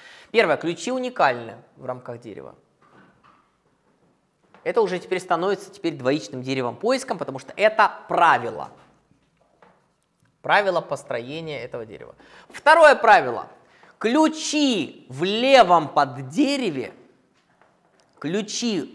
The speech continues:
в левом поддереве, да, ключи в left, ну, я сейчас напишу в left просто, ну, в левом поддереве, да, все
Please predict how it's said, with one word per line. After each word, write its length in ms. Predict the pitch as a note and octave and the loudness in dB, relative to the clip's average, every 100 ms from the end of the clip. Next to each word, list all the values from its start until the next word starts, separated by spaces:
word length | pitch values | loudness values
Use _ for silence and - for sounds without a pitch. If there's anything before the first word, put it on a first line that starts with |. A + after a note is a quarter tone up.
| A#2 | -12
в 60 | C#3 | -6
левом 460 | F3 F#3 C#3 B2+ | 2 2 2 -2
поддереве, 880 | - C3 A#2+ C#3 B3 C4+ D#3 A2 - _ _ _ _ _ _ _ _ _ | -6 -12 -12 -8 -6 -4 -4 -8 -16 _ _ _ _ _ _ _ _ _
да, 340 | - C#3 E3 F3 - _ _ _ _ _ _ - | -12 -8 -8 -12 -20 _ _ _ _ _ _ -12
ключи 680 | D#3 G#3 - A#3 E3+ A#2+ - _ _ _ _ _ _ _ | -8 -8 -8 -8 -8 -10 -16 _ _ _ _ _ _ _
в 560 | B2+ D#3 F#3 A#2 - - _ _ | -12 -2 -2 -2 -6 -20 _ _
left, 480 | B2 D3+ C4 D#4+ - - - _ _ _ _ | -12 -2 0 0 -6 -20 -20 _ _ _ _
ну, 120 | - | -18
я 160 | - D#3 | -4 -4
сейчас 280 | D#3 C#3 - | -4 -14 -14
напишу 340 | C3+ C3+ C3 | -14 -12 -12
в 100 | A2+ | -12
left 280 | B2 B2+ - _ | -10 -10 -12 _
просто, 300 | F#2+ _ - | -20 _ -20
ну, 140 | C3+ B2 | -16 -10
в 100 | C3 | -2
левом 420 | F3+ G#3+ F#3 D3 | 0 2 0 -2
поддереве, 720 | C3+ A#2+ A#2+ A2 G2+ A#2+ F3 _ _ _ _ B2+ | -8 -10 -12 -12 -12 -16 -20 _ _ _ _ -6
да, 340 | D3 G3 - _ _ _ _ _ _ _ _ _ | -6 -6 -12 _ _ _ _ _ _ _ _ _
все 420 | - - G3+ | -16 -8 -6